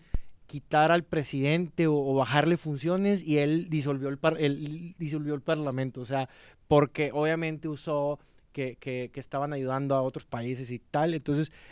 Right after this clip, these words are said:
eso también hay, hay conflicto. Eh, no sé si viste también otro superinteresante, que Corea del Sur habló que el, el, el ministro de Defensa habló,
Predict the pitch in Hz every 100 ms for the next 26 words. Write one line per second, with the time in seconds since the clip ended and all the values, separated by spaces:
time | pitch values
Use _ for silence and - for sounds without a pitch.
0 | - 139 131 160 147 147 151 143 139 -
1 | 139 131 - 110 - - - - 147 156
2 | 156 156 147 - _ - - 160 - -
3 | 165 165 180 185 165 170 165 156 160 156
4 | 175 175 156 - - - - - - 147
5 | 143 131 139 135 147 156 151 170 - -
6 | - - - 160 - 165 165 180 214 214
7 | - 220 185 - - - - - - 147
8 | 151 151 147 156 - - - - 151 139
9 | 135 135 139 139 135 135 139 151 - 175
10 | 165 - 156 151 - 143 143 135 139